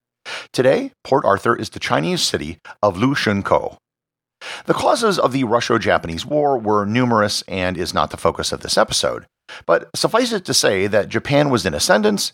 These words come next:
and Russia was in decline, and this was the point where their interests clashed. When the war started, no one in Europe really thought much of it.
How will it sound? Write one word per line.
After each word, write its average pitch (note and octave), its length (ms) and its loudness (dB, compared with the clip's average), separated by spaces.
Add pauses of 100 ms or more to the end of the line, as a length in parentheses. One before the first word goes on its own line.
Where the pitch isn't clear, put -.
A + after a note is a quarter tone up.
(100)
and F3 140 2
Russia A#2 260 4
was A2+ 200 2
in D#2 80 -4
decline, C2+ 560 -2 (320)
and - 160 -6
this F3+ 180 2
was A3 160 0
the - 80 0
point G2 360 0
where A#2 120 2
their - 160 -2
interests - 340 -4
clashed. - 560 0 (1040)
When F#3+ 120 2
the A3 80 4
war B3+ 180 4
started, - 480 2 (160)
no D4 300 0
one G#3 140 2
in B2+ 100 0
Europe E2 260 0
really F#2 200 2
thought D#2 200 2
much G2 200 0
of G#3 140 2
it. - 120 -6